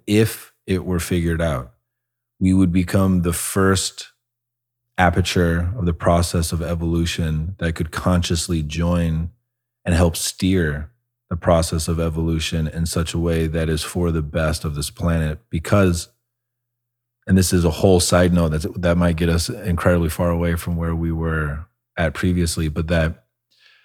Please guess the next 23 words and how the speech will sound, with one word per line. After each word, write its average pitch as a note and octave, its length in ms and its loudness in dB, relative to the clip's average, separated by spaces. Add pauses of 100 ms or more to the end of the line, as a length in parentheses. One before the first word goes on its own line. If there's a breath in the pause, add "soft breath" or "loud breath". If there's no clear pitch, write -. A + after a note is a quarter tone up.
(200 soft breath)
the F#2 80 2
way F#2+ 420 4
evolution F2+ 920 0
has D#2+ 280 0
unfolded E2+ 640 0
on E2 200 -2
this D#2 140 -4
planet E2 680 0
is E2 200 -2
that E2 220 2
the E2 80 -2
type F2 460 0
of E2 500 0 (240)
programs E2+ 920 2
that D#2+ 340 0
are F2 140 0
natural F2 680 2
to - 200 -4
your E2+ 760 0 (640)
organism D#2+ 800 2 (1300)
no F#2+ 180 4
longer G2+ 340 4
works F#2 640 0